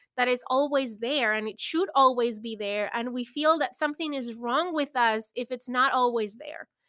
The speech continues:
The, the truth is that happiness is not always there, and that is normal. Happiness comes and goes. There are moments,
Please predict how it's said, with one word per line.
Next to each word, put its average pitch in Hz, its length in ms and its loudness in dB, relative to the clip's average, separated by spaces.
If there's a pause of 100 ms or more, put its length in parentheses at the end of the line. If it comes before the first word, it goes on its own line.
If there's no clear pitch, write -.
(440)
The, 285 120 2 (160)
the 285 140 2
truth 403 440 4
is 240 260 0
that 254 280 8
happiness 269 880 2 (100)
is 285 280 -4
not 254 400 4
always 226 480 0
there, 214 260 -2
and 247 260 -4
that 294 200 2
is 302 200 -2
normal. 240 600 -4 (460)
Happiness 311 580 2 (120)
comes 269 480 2
and 240 200 -6
goes. 208 320 0
There 220 140 -2
are 220 40 0
moments, 277 800 0